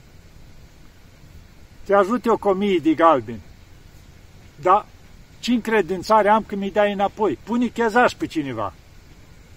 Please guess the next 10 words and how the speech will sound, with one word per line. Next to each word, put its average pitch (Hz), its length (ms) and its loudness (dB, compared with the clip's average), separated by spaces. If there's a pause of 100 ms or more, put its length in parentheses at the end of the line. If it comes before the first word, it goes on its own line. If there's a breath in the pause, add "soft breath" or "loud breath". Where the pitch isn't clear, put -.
(240)
Cineva 180 440 -4
care 226 260 -2
să-mi 208 220 -6
plătească 233 520 0
în 165 60 -4
caz 196 240 6
de 156 100 -4
nu 180 120 -4
poți 180 280 0
tu.” 131 200 -8